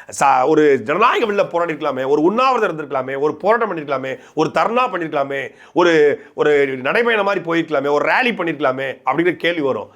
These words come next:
எந்த ஒரு போராட்டத்தையும் அந்த போராட்டமே தீர்மானிக்குமே ஒழிய வெளியிருந்துட்டு நம்ம கருத்து சொல்ல முடியாது. இலங்கையில மிகப்பெரிய வறுமை, பசி, பஞ்சம், கொடுமை.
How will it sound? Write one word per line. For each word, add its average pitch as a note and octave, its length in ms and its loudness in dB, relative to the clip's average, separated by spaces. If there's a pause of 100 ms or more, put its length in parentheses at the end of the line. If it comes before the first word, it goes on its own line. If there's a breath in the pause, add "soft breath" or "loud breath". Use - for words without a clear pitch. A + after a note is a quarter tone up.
(360 loud breath)
எந்த F#3 400 2
ஒரு A3 300 2
போராட்டத்தையும் E3+ 800 0
அந்த D#3 260 0
போராட்டமே G#3+ 760 2
தீர்மானிக்குமே F3 540 -2
ஒழிய D#3 360 2
வெளியிருந்துட்டு F#3 380 -2
நம்ம D#3 200 -2
கருத்து C#3 240 -6
சொல்ல D3+ 140 -4
முடியாது. A#2 380 -8 (280 loud breath)
இலங்கையில E3+ 720 2
மிகப்பெரிய G3+ 500 0
வறுமை, D#3+ 360 0
பசி, E3+ 480 -6
பஞ்சம், F3+ 480 -2
கொடுமை. F3 340 0